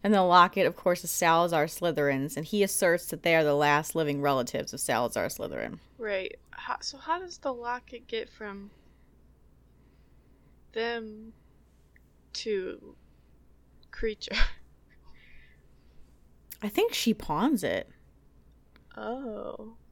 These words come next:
Speaker 1: When she's pregnant, which I think we'll see probably in our next Traipse Through Memories.
Speaker 2: Oh.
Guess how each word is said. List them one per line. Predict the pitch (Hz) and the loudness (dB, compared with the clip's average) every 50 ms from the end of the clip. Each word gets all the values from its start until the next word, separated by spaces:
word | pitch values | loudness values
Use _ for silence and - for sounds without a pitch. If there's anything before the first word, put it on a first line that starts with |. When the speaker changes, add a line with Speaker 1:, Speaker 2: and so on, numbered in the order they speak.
| - _ - - - - _ - - - - - - - - - - | -20 _ -20 -20 -20 -20 _ -20 -20 -20 -20 -20 -20 -20 -20 -20 -10
Speaker 1:
When | 202 185 196 185 | -4 -4 -2 -2
she's | - 190 170 - | -2 -2 -4 -4
pregnant, | - - 175 185 196 180 160 - - - - - - - - - - - | -2 0 0 2 2 0 -2 -4 -6 -6 -10 -16 -18 -18 -20 -18 -10 -6
which | 175 - | -2 0
I | 180 180 | 0 2
think | - 226 214 202 - | 2 2 2 2 2
we'll | 175 175 | -2 -2
see | - - - 202 190 185 175 | -2 -2 -2 0 0 0 0
probably | 170 - - 175 165 156 160 160 | -2 0 2 2 2 2 2 2
in | 151 | 2
our | 147 147 | 2 2
next | 147 147 143 143 - - - - - - - - - - - _ _ _ _ _ _ - _ _ _ _ _ _ _ | 2 2 0 0 -2 -8 -10 -10 -12 -12 -16 -18 -18 -20 -20 _ _ _ _ _ _ -20 _ _ _ _ _ _ _
Traipse | - - - 190 175 160 - - | -12 -2 0 2 2 2 -2 -4
Through | - 156 151 | -4 -4 -2
Memories. | 143 139 147 139 135 - - - - 233 | -2 0 0 0 0 0 -2 -4 -4 -6
Speaker 2:
Oh. | 214 196 190 180 170 | -6 -8 -10 -12 -14